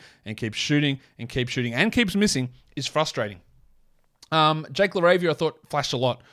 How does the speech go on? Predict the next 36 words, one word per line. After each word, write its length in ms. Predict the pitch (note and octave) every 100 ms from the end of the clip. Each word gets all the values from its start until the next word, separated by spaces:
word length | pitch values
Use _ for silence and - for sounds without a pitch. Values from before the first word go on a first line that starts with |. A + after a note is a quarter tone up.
| _ _
Hit 220 | - G3+ -
a 40 |
couple 220 | G3 F#3
of 60 | F3
threes, 340 | F#3 F#3 F3
six 160 | F3+ -
points, 320 | F3 F3+ F3
an 80 | - -
assist. 320 | D3+ G3 G3+
He's 140 | F3 -
nowhere 260 | G#3+ F#3+ B2
near 320 | A#2+ C#3 B2+
a 60 | B2
fantasy-ready 580 | B2 B2 A#2+ A2+ A2+
player, 420 | G#2+ C3+ C#3 A2+ C#3 _ _ _ _
but 300 | B2 C#3 C#3+
he 160 | - C#3+
was 480 | C#3 C3+ C3+ B2+ E3
really 220 | A3+ G3
interesting 500 | - C3+ C#3+ C#3+ B2
the 80 | B2+
way 140 | A#2+
he 100 | A#2+
played. 140 | A#2
And 80 | B2
I 40 | F#3
think 220 | C#4 C#4
he 100 | G3+
is 100 | F3
gonna 160 | D#3+
develop 320 | C#3 B2+ B2+ C3
into 200 | A#2+ A2
a 40 |
pretty 260 | - E3+ D3+
strong 380 | - C#3 B2+
player, 360 | B2+ B2 A#2